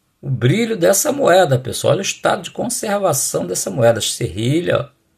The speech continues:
mapa em perfeitas condições, moeda pronta aí pra comercialização. Então tá, mil novecentos e cinquenta e seis, essa aqui foi cunhada apenas em mil novecentos e cinquenta e seis,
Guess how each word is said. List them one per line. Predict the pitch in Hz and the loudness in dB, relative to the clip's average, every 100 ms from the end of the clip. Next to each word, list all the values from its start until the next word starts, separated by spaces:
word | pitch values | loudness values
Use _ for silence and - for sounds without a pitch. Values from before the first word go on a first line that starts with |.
| _ _ _ _ _ _ | _ _ _ _ _ _
mapa | 95 104 131 131 | -4 0 0 0
em | |
perfeitas | 131 117 - - 156 160 131 | -2 -4 -6 -6 -4 -2 -4
condições, | - 113 - - 120 143 131 | -2 -4 -4 -4 -2 -2 -2
moeda | 117 131 131 131 _ _ | -2 0 -2 -4 _ _
pronta | - 131 151 - | 0 2 2 0
aí | 113 | 0
pra | 139 143 151 - _ _ _ _ _ | 2 0 0 -6 _ _ _ _ _
comercialização. | 139 151 147 - 139 135 165 - - 95 131 _ _ _ _ _ _ | -4 2 2 0 -2 0 0 0 -4 -6 -10 _ _ _ _ _ _
Então | - 127 | -6 -6
tá, | 131 113 - _ _ _ _ | -2 -2 -4 _ _ _ _
mil | 107 | -6
novecentos | 98 - 110 | -4 -4 -4
e | - | -2
cinquenta | 127 131 | -2 0
e | 127 | -2
seis, | - 135 | -2 -2
essa | 135 - | -2 -4
aqui | 156 160 | -4 -4
foi | - | -4
cunhada | - - - | -2 -4 -4
apenas | 214 - _ 165 262 294 285 - - | -8 -8 _ -4 -2 -4 -4 -6 -6
em | 247 | -8
mil | 247 | -6
novecentos | 262 254 - - 233 | -6 -6 -6 -6 -6
e | |
cinquenta | 220 - - | -6 -8 -6
e | 254 | -6
seis, | - 107 92 - | -4 -4 -4 -10